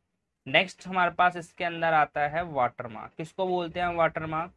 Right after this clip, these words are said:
पेज के बैकग्राउंड में अगर आपको कोई वाटरमार्क लगाना हो, इंस्टीट्यूट का, स्कूल का, ऑफिस का, लेटर हेड में हमने देखा होगा वाटरमार्क लगे हुए होते हैं। तो वाटरमार्क में जाना, यहाँ से कोई भी एक वाटरमार्क सिलेक्ट कर लेना, इस तरीके से आपका वाटरमार्क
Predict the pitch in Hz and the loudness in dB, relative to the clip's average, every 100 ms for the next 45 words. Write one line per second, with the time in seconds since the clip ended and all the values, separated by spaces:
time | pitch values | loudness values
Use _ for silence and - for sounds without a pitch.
0 | - 170 165 175 160 139 131 147 160 156 | -4 -4 -4 -6 2 2 2 -6 -6 -4
1 | 156 151 151 156 151 147 139 131 139 143 | -2 -4 -4 -8 -6 -2 -2 -2 -4 -6
2 | 139 127 123 120 123 143 156 147 147 160 | -6 -6 -4 0 0 2 0 0 -4 -6
3 | 143 139 - 143 143 147 151 - 143 143 | -12 -14 -14 -12 -8 -8 -10 -4 0 0
4 | 143 _ 139 143 147 139 139 143 139 - | -4 _ -6 -4 -6 -6 -4 -4 -4 -6
5 | 135 135 - 147 _ 143 139 139 135 143 | -6 -6 -8 -10 _ 2 2 0 -4 -6
6 | 135 135 139 143 139 139 139 131 - 147 | -6 -8 -6 -4 -4 -4 -4 -6 0 2
7 | 135 139 139 _ _ _ _ _ 139 143 | 4 0 -2 _ _ _ _ _ 2 2
8 | 156 156 160 143 135 135 135 131 120 110 | 0 -2 -2 -2 -4 -2 -2 -2 -4 -6
9 | - 117 135 143 139 156 165 160 160 160 | -10 -8 -4 2 2 0 -2 -2 -2 -4
10 | 156 147 151 208 _ _ _ _ _ _ | -2 -2 -4 -10 _ _ _ _ _ _
11 | _ _ _ _ _ _ _ - 131 135 | _ _ _ _ _ _ _ -4 -4 -4
12 | 156 151 147 156 151 139 127 143 143 143 | -4 -2 0 0 2 2 2 -4 -4 -6
13 | 143 127 - 147 143 151 175 156 139 135 | -4 -6 -4 -4 -4 -6 -10 -8 -6 -6
14 | 131 135 123 135 127 120 127 127 156 | -4 -4 -4 -4 -4 -4 -6 -8 -8